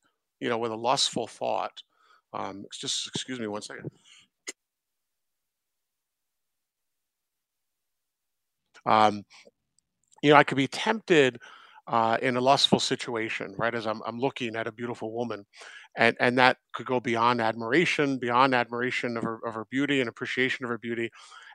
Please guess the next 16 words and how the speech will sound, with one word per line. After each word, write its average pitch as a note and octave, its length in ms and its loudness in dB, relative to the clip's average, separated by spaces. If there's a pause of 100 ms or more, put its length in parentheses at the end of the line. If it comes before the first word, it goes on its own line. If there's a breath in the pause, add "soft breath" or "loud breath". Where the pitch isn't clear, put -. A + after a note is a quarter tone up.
And B2 140 6
I B2 80 10
could A#2 140 -2
begin C3 280 2
to C3 60 6
have A#2+ 100 6
a A2+ 60 -4
sinful A2+ 480 -2
thought. A#2 360 4 (560 loud breath)
And E3 80 8
if D#3+ 60 6
I D#3 120 10
entertain A#3 520 4
that, C3+ 300 0
that C#3+ 160 4
actually E3+ 380 -2